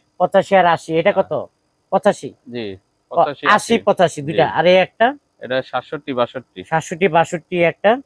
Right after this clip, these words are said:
Speaker 2: এটাও সাতষট্টি, বাষট্টি।
Speaker 1: হ্যাঁ, দুইটা দুই সাইজ নাকি?
Speaker 2: জি, জি।
Speaker 1: তারপর একদম বেবি আছে?
Speaker 2: জি, এটা পঞ্চান্ন, ষাট।
Speaker 1: পঞ্চান্ন, ষাট। আচ্ছা,
Speaker 2: জি।
Speaker 1: প্রিয় দর্শক, এখানে আসলে জুতার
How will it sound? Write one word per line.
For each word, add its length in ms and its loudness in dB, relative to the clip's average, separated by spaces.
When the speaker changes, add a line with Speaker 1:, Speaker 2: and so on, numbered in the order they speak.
Speaker 2:
এটাও 280 -6
সাতষট্টি, 400 -12
বাষট্টি। 380 -8
Speaker 1:
হ্যাঁ, 120 4
দুইটা 280 2
দুই 160 0
সাইজ 260 -4
নাকি? 140 -6
Speaker 2:
জি, 180 -6
জি। 120 -20
Speaker 1:
তারপর 160 2
একদম 220 0
বেবি 280 4
আছে? 240 4
Speaker 2:
জি, 180 -12
এটা 120 -12
পঞ্চান্ন, 500 -8
ষাট। 260 -4
Speaker 1:
পঞ্চান্ন, 440 2
ষাট। 260 -6
আচ্ছা, 240 -2
Speaker 2:
জি। 60 -10
Speaker 1:
প্রিয় 160 4
দর্শক, 280 4
এখানে 280 2
আসলে 200 2
জুতার 280 4